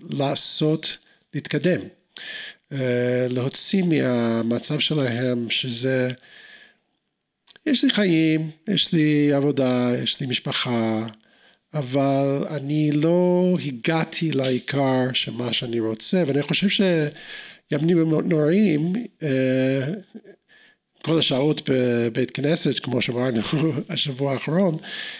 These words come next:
אה, יש הזדמנות לחשוב על מה אני רוצה,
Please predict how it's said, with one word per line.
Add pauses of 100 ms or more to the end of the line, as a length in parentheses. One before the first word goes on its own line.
(240)
אה,
יש
הזדמנות (180)
לחשוב
על (240)
מה
אני
רוצה,